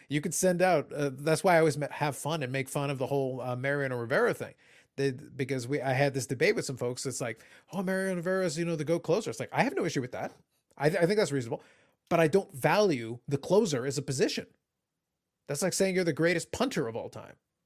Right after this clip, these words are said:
That's cool. That could be objectively true. So what? <laughs> The only time I care about a closer is if they're either truly great or truly bad.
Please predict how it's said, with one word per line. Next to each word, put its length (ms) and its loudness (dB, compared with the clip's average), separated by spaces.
That's 240 4
cool. 380 2
That 160 4
could 80 8
be 100 6
objectively 460 6
true. 320 2
So 160 4
what? 240 8
<laughs> 400 0
The 100 8
only 120 6
time 220 4
I 80 2
care 300 4
about 260 2
a 40 -2
closer 460 2
is 180 -2
if 120 0
they're 160 4
either 220 4
truly 420 -2
great 400 2
or 100 -4
truly 380 0
bad. 500 -4